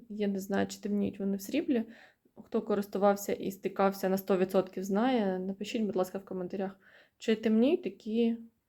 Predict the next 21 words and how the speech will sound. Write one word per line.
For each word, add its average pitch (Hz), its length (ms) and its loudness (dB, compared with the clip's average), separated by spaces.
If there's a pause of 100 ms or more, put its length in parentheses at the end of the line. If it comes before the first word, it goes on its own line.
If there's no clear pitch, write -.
(400)
кільця 214 640 0
в 220 440 -8
кольорі 208 360 0
срібла, - 460 -8 (220)
срібла. 185 400 -4 (600)
Ну, 285 200 4
отже, 220 380 10
я 226 180 8
зробила 214 400 6
три 226 240 6
кільця 202 680 -2
ось 196 120 -2
таких, 349 520 2
з'єднала 254 380 6
їх 240 120 -2
між 233 180 0
собою, 220 360 6
і 240 140 6
останнє 285 500 4
взяла 233 520 4
звичайне, 233 760 2